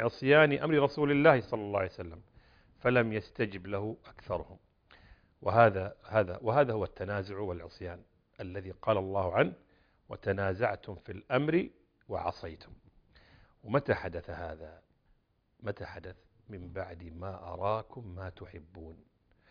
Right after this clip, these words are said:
ما الذي يحبونه؟ النصر وأيضًا الغنائم. كما قال تع-، تعالى بعدها مباشرة: "منكم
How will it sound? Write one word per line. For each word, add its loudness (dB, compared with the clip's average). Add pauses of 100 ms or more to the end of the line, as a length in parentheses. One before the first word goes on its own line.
(300)
ما 4
الذي 8
يحبونه؟ -2 (580)
النصر -4 (560)
وأيضًا 0 (300)
الغنائم. 4 (960)
كما 2
قال 4
تع-، 0
تعالى 2
بعدها 0
مباشرة: 4 (600)
"منكم -6